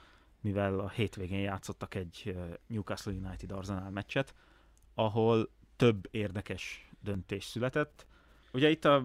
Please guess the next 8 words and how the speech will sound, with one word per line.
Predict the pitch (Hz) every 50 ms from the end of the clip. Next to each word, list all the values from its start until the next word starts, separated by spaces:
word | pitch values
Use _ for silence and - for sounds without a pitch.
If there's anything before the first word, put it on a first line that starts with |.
| -
ennél | - 147 165 175 165 139 110
az | 107 107 104
Arsenal | 117 131 127 127 120 107 101
gólnál | 104 104 110 113 113 107 98 - -
három, | - - 117 127 123 110 107 101 98 95 - - _ _ - - -
ö, | 101 92 101 98 98 95 98 - - _ - - - _ _ _ _ _ -
vétséget | - - 107 107 101 - - - 120 107 101 101 101 - - - - - _ _ _ _ _ _ -
vizsgáltak. | 101 95 92 98 101 - - 95 - - - -